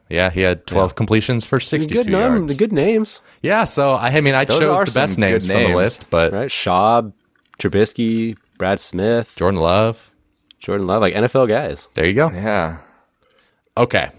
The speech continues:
Speaker 1: let's, uh, let's
Speaker 2: That's
Speaker 1: move
Speaker 2: a
Speaker 1: on.
Speaker 2: surprising stat, actually, when you think about it. How many of those guys ended up in the pros?
Speaker 1: Yeah,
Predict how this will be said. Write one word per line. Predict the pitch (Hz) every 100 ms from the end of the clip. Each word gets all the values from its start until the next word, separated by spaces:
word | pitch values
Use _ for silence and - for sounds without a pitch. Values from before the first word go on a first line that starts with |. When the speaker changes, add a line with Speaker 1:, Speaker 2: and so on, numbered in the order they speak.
| _ _ _ _ -
Speaker 1:
let's, | 107 101 -
uh, | 110
let's | 101 104
Speaker 2:
That's | 117
Speaker 1:
move |
Speaker 2:
a | 113
Speaker 1:
on. |
Speaker 2:
surprising | 110 123 120 101
stat, | 117 98 82
actually, | 110 98 - 92
when | 87
you | 90
think | 110 92
about | 82
it. | 82 -
How | - 117
many | 113 104
of | 98
those | 95
guys | 104 92 113
ended | 107
up | 98 -
in | 92
the |
pros? | 85 95 82 78 - _ _ _ _ _
Speaker 1:
Yeah, | - 76